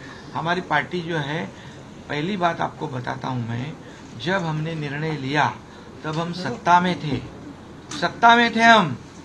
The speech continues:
मेरे साथ आठ मंत्री थे और सत्ता छोड़ने वाले हम लोग हैं।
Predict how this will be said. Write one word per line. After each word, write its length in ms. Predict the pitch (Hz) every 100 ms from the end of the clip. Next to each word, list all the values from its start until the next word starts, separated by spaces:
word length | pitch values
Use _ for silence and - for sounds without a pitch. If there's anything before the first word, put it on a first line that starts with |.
| - 170
मेरे 200 | 196 196
साथ 180 | 214
आठ 340 | 214 185 214 214
मंत्री 460 | 202 202 220 240
थे 320 | 220 214 160 - - - - -
और 120 | 196
सत्ता 420 | 190 190 - 240
छोड़ने 460 | 233 196 185 214 233
वाले 220 | 233 254
हम 160 | 240 254
लोग 220 | 254 220
हैं। 340 | 214 147 -